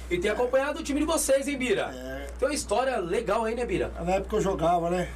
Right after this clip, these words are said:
Speaker 1: Você jogava bola,
Speaker 2: Embaçado,
Speaker 1: Bira?
Speaker 2: era complicado.
Speaker 1: O, o, o, você não era perna de pau, não, Bira?
Speaker 2: É, eu
Speaker 1: Eu dava um
Speaker 2: batia,
Speaker 1: tapa diferenciado.
Speaker 2: batia meio estranho nela, mas aí, às vezes, quando eu guardava.
Speaker 1: É mesmo, Bira?
Speaker 2: É. Era a época boa, né? É, é, foi a época que eu acho que foi o melhor Leões que nós teve.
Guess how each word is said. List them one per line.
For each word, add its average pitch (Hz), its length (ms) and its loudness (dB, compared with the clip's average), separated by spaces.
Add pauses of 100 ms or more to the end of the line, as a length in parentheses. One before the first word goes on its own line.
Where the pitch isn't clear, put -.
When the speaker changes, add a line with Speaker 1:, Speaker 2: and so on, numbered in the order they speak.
(240)
Speaker 1:
Você - 140 -6
jogava 170 240 2
bola, 151 100 0
Speaker 2:
Embaçado, 151 220 0
Speaker 1:
Bira? 160 140 0
Speaker 2:
era 156 80 -4
complicado. 160 460 -2 (160)
Speaker 1:
O, 135 40 -10
o, 139 80 -6
o, 139 260 -4
você 170 140 -4
não 175 80 2
era 160 100 2
perna 151 220 -2
de - 40 -10
pau, 131 240 -2
não, 165 120 -4
Bira? 190 280 -2
Speaker 2:
É, 175 520 0
eu 254 80 -2
Speaker 1:
Eu 254 80 -4
dava 165 140 2
um - 20 -6
Speaker 2:
batia, 151 100 -6
Speaker 1:
tapa 165 240 0
diferenciado. 143 540 -2
Speaker 2:
batia 247 300 2
meio 233 200 4
estranho 214 380 0
nela, 214 280 4
mas 226 200 2
aí, 240 100 2
às 226 80 2
vezes, 214 160 0
quando 220 160 0
eu 247 60 2
guardava. 165 720 0
Speaker 1:
É 160 80 4
mesmo, 226 240 0
Bira? 190 180 0
Speaker 2:
É. 147 400 -4 (680)
Era 269 180 2
a 269 120 2
época 262 200 -2
boa, 214 320 2
né? 214 180 -2 (220)
É, 151 520 0
é, - 40 0
foi 180 200 0
a 185 100 2
época 208 220 -2
que - 60 -6
eu 208 40 2
acho 196 100 -2
que - 60 -10
foi 196 100 -2
o 196 60 0
melhor 202 240 0
Leões 202 240 0
que - 60 -6
nós 196 120 0
teve. 170 400 0